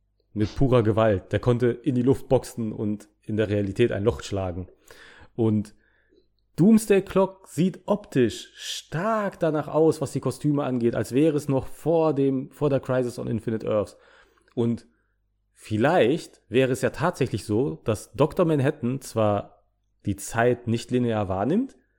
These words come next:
aber nur in seinem Multiversum, nicht mehr dimensionsübergreifend.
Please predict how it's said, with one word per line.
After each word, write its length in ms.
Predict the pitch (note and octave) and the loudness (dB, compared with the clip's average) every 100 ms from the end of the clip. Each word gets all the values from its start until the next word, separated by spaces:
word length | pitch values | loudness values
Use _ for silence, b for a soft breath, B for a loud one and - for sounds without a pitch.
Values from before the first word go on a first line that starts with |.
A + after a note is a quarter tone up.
| _ _ | _ _
aber 280 | - A2+ A#2 | -6 0 2
nur 520 | B2+ C#3+ D#3 - - _ _ _ | 4 6 4 2 -6 _ _ _
in 220 | A#2+ A#2 | -4 -2
seinem 340 | G2 G2+ B2+ | 0 0 0
Multiversum, 840 | D3+ D#3+ D#3+ D3+ D#3+ D#3 F3+ A3+ - _ _ _ | 0 -2 -2 -2 0 0 -2 -4 -8 _ _ _
nicht 260 | A2 B2 - | -6 -4 -2
mehr 140 | B2+ | 0
dimensionsübergreifend. 1300 | A#2+ A#2+ A2 G2+ G#2+ - B2+ C3 B2 A#2+ C3+ F#3+ A3+ | 2 0 0 0 -2 -2 -2 -2 -2 -4 -4 -6 -8